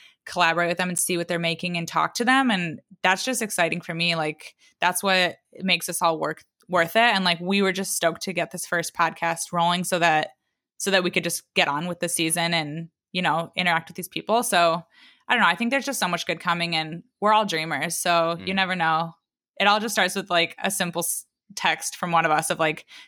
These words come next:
Speaker 1: "Dude, what if we did this?" And then suddenly it's like, "Okay, let's move on it. Let's do it." So I just think there's a lot of good stuff coming, and I'm excited.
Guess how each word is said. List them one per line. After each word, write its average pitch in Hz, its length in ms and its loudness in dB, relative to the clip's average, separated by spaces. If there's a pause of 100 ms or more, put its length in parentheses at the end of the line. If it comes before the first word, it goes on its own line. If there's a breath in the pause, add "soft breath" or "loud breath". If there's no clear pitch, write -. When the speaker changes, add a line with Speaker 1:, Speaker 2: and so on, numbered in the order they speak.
Speaker 1:
"Dude, 185 200 2
what 165 120 6
if 190 80 0
we 254 60 2
did 233 160 0
this?" 156 340 0
And 190 140 2
then 185 160 2
suddenly 170 360 2
it's 160 100 -2
like, 160 140 -2
"Okay, 190 340 -6 (100)
let's 175 220 -4
move 165 300 -2
on 151 140 2
it. 156 60 0
Let's 156 180 -4
do 165 220 -2
it." - 160 -2
So 170 340 4 (380 soft breath)
I 226 80 2
just 254 140 0
think 226 160 2
there's 196 260 2
a 185 60 2
lot 165 160 4
of 165 60 -2
good 160 120 -4
stuff - 220 -4
coming, 170 320 -2
and 180 220 -6 (520)
I'm 185 100 -8
excited. 175 460 -4